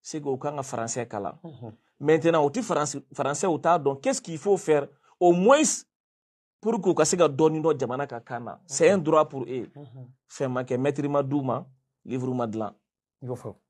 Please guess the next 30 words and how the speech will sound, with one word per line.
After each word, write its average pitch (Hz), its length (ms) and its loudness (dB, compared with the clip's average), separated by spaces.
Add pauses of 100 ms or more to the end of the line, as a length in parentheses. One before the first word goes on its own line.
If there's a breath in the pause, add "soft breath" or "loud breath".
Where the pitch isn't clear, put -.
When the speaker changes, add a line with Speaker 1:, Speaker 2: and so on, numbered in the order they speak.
Speaker 1:
Ne 196 140 2
y'o 254 180 6
f'e 170 240 0
ɲɛna, 147 200 -2
n 156 60 -4
ko 185 80 -2
livre 202 260 -4
ma 220 120 0
deli 151 180 -4
ka 135 120 -2
dilan 131 300 0
arabukalannaw 127 640 -2
ye. 113 180 -6
Mali 131 300 0
la, 143 220 4 (200 soft breath)
le 170 120 6
français, 175 600 4
le 165 160 6
minimum, 226 460 4
le 165 100 4
français, 143 320 -2
a 123 80 2
ma 131 100 -4
deli 120 160 -8
ka 104 120 -6
kɛ. - 160 -20 (580)
Speaker 2:
Mhm, 127 100 -20
mhm, 131 360 -20 (240)
mhm, 131 540 -20 (120)
mhm. 131 200 -20